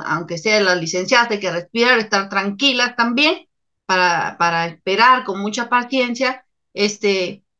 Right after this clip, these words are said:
este hermoso milagro, ¿no? Que se va a dar con el amamantamiento, ¿no? Cuando la madre va aprendiendo la técnica, entonces ya no regresa de-, el bebito deshidratado,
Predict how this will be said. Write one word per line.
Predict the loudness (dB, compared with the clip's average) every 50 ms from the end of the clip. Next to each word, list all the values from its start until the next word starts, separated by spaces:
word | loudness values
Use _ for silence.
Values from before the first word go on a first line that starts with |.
| _ _ _ _
este | -8 -6 -6 -6 -6 -4 -2 0 0 -2 -2 0 0 0
hermoso | 2 2 2 4 4 2 2 2 0 2 2 2 2 2 0 -2 -2 -2
milagro, | -2 0 4 4 4 4 4 2 0 0
¿no? | 2 0 0
Que | -2 -4 -6
se | -4 0
va | 2 4 6
a | 6 6 4
dar | 4 0
con | -6 -6 -6
el | -4 -4
amamantamiento, | -2 0 0 0 0 0 -2 -2 -2 -4 -2 -2 0 0 -2 -2 -4 -8 -8 -4
¿no? | -2 -2 -2 -2 -4 -10 _ _ _ _ _ _ _ _ _ _ _ _ _ _ _ _ _ _ _ -4
Cuando | -2 0 2 2 2
la | 4 4 6
madre | 6 6 6 6 4 4 4
va | 4 4 6 6 4 4 4 4 2
aprendiendo | 2 2 -2 0 0 2 2 2 0 0 0 0
la | 2 0 0 0
técnica, | 0 -2 0 0 -2 -4 -2 0 0 0
entonces | 0 -2 -4 -4 -4 -4 -2
ya | 0 2 2
no | 2 2 2 2
regresa | 2 2 2 2 4 4 4 4 2 2 2 2 2 2 0 -2
de-, | -6 -6 -4 -4
el | -4 -4
bebito | -4 -4 -4 -2 -2 -2
deshidratado, | -2 -2 -2 -6 -8 -6 -2 -2 -2 -2 2 4 6 6 8 8 8 6 6 6 4 0 -2 -6